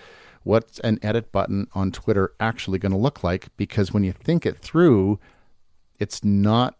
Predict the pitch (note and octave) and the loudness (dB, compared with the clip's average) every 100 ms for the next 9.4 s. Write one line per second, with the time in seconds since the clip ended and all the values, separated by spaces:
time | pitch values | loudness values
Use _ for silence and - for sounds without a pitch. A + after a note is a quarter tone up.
0 | - G2+ G2 G2+ - G2 - B2 D#3 G2 | -4 0 0 0 -4 -8 -2 0 2 0
1 | G2 F#2+ G2 G2 - G2 G2 D3 G2+ D2 | 0 -2 -2 -4 -2 -2 0 0 0 -2
2 | F#2 - G#2 - G#2 B2+ D#3 C#3+ A#2 G#2 | -8 -6 -4 -2 2 4 4 2 0 0
3 | G#2 - - G2 G2 G2 F2+ F2 - - | 0 -2 -4 -2 0 0 0 -6 -12 -4
4 | G#2 G2 F2+ - - F2 E2 - A#2+ B2+ | 0 0 -2 -6 -4 -4 -6 -4 -4 -4
5 | E2 E2+ F#2+ - G#2 A2 D2 - - - | -6 -6 -8 -6 0 0 -2 -10 -18 -20
6 | - - - - - F#2+ F#2+ - A2 G2+ | -20 -20 -20 -20 -4 0 0 0 -2 -2
7 | - A2 C3 C#3+ A2+ G2+ F2+ G#2+ G#2 F#2 | 0 4 4 4 2 2 2 2 2 -2
8 | - - A#2 G#2+ - F#2 F#2+ F2+ G#2 B2+ | -4 -2 0 0 -4 -2 -2 0 0 0
9 | - D#2 E2+ G2+ | -4 -6 -6 -8